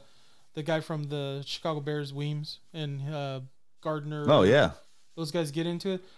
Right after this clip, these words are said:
Speaker 1: Honestly, if you look back at the footage leading up to that, um, the worst part for Weems was his timing to wait to,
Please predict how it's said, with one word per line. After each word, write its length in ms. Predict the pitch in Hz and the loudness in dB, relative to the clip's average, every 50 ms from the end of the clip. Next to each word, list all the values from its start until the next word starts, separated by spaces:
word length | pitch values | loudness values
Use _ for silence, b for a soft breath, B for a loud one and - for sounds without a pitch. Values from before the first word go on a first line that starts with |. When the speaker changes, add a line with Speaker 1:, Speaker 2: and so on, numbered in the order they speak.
| b b b - | b b b -2
Speaker 1:
Honestly, 340 | 190 196 208 196 - 208 | 0 2 2 2 0 0
if 80 | 196 170 | -2 0
you 100 | 180 190 | 0 0
look 200 | 220 220 160 147 | 0 0 -2 0
back 220 | 147 165 170 175 - | 2 2 2 0 -2
at 60 | 160 | -6
the 60 | 160 | -10
footage 360 | 135 - - 175 156 147 135 | -8 -4 -2 -2 -2 -2 -4
leading 320 | 143 156 165 160 151 147 147 | -2 -2 0 0 0 -2 -4
up 140 | 147 156 156 | -4 -6 -6
to 80 | - 175 | -4 -4
that, 240 | 170 170 170 175 - - - - - - - - - | -2 -2 -4 -4 -8 -12 -20 -20 -20 -20 -20 -20 -12
um, 480 | - 160 151 139 131 127 127 127 147 208 - - - - - - - - - - - - - - - - 165 151 147 143 | -10 -8 -6 -6 -8 -10 -12 -14 -16 -18 -20 -20 -20 -20 -20 -20 -20 -20 -20 -20 -20 -20 -20 -20 -20 -20 -20 -20 -18 -10
the 120 | 143 165 151 | -6 -6 -4
worst 360 | 147 160 185 190 190 - - | -2 -2 -2 -2 -4 -4 -2
part 220 | - 185 180 175 - | -2 -2 -2 -2 -6
for 80 | 175 151 | -8 -8
Weems 420 | 135 143 160 165 160 151 147 135 | -6 -4 -4 -4 -4 -4 -6 -6
was 180 | 139 135 127 - | -8 -8 -8 -8
his 160 | 147 135 - | -10 -10 -10
timing 560 | - - - - 156 160 156 143 131 127 127 | -12 -12 -12 -10 -8 -8 -8 -8 -8 -10 -12
to 140 | 131 - 139 | -12 -10 -10
wait 460 | 131 135 151 165 156 147 - - - - | -6 -4 -4 -4 -4 -6 -8 -14 -12 -8
to, 100 | 220 | -6